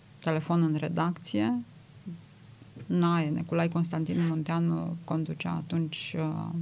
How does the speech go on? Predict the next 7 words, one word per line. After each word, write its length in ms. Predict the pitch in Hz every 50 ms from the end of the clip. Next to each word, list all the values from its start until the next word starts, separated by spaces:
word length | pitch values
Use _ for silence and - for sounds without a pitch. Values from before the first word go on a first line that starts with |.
| 170
birou 520 | 160 160 165 156 156 160 175 202 254 262 - - - - - - - - - - - - - - - - - - - - -
și 580 | - - - - - - - - - 226 226 226 226 226 220 220 220 214 214 214 214 220 220 - - - - - - - - - - -
Nae 200 | 226 226 226 220
a 60 | 214
pus 220 | 214 - 233 233
pe 120 | - - 214
speaker 680 | 202 - - - 190 - - 165 160 156 - -